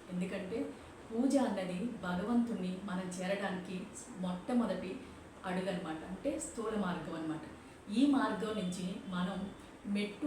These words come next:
మెట్టుగా ఎదుగుతూ చివరికి ఆరాధన మార్గానికి చేరుకోవాలి. అలా ఎలా చేరాలో నేను చెప్తానన్నమాట. మొదట పూజ చేసినప్పుడు మనం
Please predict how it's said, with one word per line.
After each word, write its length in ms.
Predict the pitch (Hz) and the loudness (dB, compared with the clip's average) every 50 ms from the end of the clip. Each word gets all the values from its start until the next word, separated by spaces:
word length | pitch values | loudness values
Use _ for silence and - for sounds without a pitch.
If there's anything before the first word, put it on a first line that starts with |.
| 269 240 | 6 6
మెట్టుగా 360 | 208 185 - - 202 196 196 196 190 180 | 4 4 0 -2 -2 0 0 0 0 -2
ఎదుగుతూ 340 | 175 180 180 185 185 - 226 277 - - - - - - - - - - | -2 -2 -2 -4 -2 -2 -2 -4 -4 -6 -10 -14 -18 -18 -18 -16 -10 -2
చివరికి 420 | - 233 214 220 220 208 - 208 247 - - - 196 180 | 0 0 2 2 2 0 -2 -2 -6 -6 -4 -4 -4 -2
ఆరాధన 380 | 185 208 220 226 226 220 202 196 185 185 | 0 0 2 2 2 2 2 0 0 0
మార్గానికి 520 | 180 170 170 - - 170 170 175 180 - 311 - - - - - - | 0 0 0 -2 -4 -4 -4 -4 -4 -4 -4 -6 -6 -8 -10 -8 -2
చేరుకోవాలి. 580 | 247 214 185 175 - - - - - 139 135 - - - - - - - - - - - 196 | 0 0 0 0 -2 -4 -4 -4 -4 -4 -6 -8 -10 -12 -14 -14 -16 -16 -16 -14 -10 -6 0
అలా 120 | 214 240 247 226 185 | 2 4 4 4 2
ఎలా 140 | 190 190 196 - - | 2 0 0 0 0
చేరాలో 360 | 190 175 180 175 180 180 - - - - - - | -2 0 0 0 0 0 -2 -4 -6 -10 -12 -8
నేను 160 | 208 202 233 233 - | -4 0 0 0 0
చెప్తానన్నమాట. 600 | - 180 - - 185 156 160 - - - 180 - - - - - - - - - - - - - - - - 190 190 | -2 -6 -6 -6 -6 -6 -6 -6 -6 -8 -8 -10 -10 -12 -14 -14 -16 -16 -16 -16 -16 -16 -16 -16 -16 -12 -6 -4 -2
మొదట 280 | 196 180 175 175 - - 185 190 214 - - - - - | -2 0 0 2 2 2 2 0 -2 -4 -6 -10 -12 -8
పూజ 180 | 214 208 240 240 - - | -2 0 0 2 2 2
చేసినప్పుడు 520 | 240 214 208 - 202 196 180 185 190 190 196 202 240 233 233 214 | 2 2 2 2 0 -2 -4 -4 -4 -4 -4 -4 -4 -6 -4 -2
మనం 160 | 208 202 | 0 0